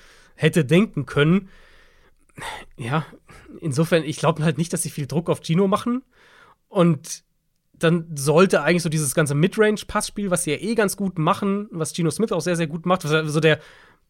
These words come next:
vielleicht der größte Unterschied zu Russell Wilson ist, dass er diese Plays sehr, sehr gut bedient, diese ganzen Inbreaker mit,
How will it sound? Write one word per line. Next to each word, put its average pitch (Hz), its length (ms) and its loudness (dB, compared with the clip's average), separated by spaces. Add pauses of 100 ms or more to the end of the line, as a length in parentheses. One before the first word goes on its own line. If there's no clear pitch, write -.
(140)
vielleicht 165 200 2
der 160 60 0
größte 196 300 4
Unterschied 202 420 2
zu 170 100 -4
Russell 156 280 0
Wilson 202 260 2
ist, 156 140 -2
dass 147 100 -6
er 151 60 -2
diese 156 260 -4
Plays 147 320 -2
sehr, 147 160 2
sehr 143 160 -2
gut 139 200 -8
bedient, 165 360 0
diese 147 120 -2
ganzen 156 220 -4
Inbreaker 165 520 2
mit, 147 220 -2